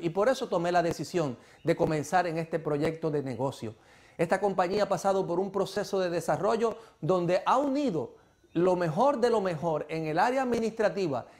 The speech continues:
y en el área de elaboración de productos para ponerlo a tu disposición y ponerlo a, a tu servicio. Esta compañía, a través de sus años de trayectoria, ha sido reconocida por varias entidades por los logros y alcances que ha tenido.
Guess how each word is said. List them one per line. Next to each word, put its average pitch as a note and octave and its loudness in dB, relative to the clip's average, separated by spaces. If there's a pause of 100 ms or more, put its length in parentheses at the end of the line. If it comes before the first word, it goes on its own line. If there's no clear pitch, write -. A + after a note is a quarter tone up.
y E3 2
en E3 2
el D#3+ 2
área A#3 4
de E3+ -4
elaboración E3+ 0
de G#3+ 0
productos A#3+ -2 (260)
para D#3+ 4
ponerlo G#3 0
a E3 -2
tu E3 -4
disposición D#3+ -2 (180)
y D#3 -2
ponerlo E3 2
a, D#3+ 2
a D3 0
tu D3 -4
servicio. C3+ -2 (220)
Esta A3+ 2
compañía, B3 0
a D#3+ -2
través E3+ 2
de A#3 2
sus A#3 -6
años A3+ 0
de G#3 2
trayectoria, F#3 0 (200)
ha F#3+ 4
sido B3+ 0
reconocida A3 0
por F3 0
varias G3 2
entidades F3+ 0 (220)
por D#3 0
los D3+ 2
logros G3 2
y D#3+ 0
alcances F3+ 0
que D3+ 2
ha D3+ 0
tenido. A#2 -4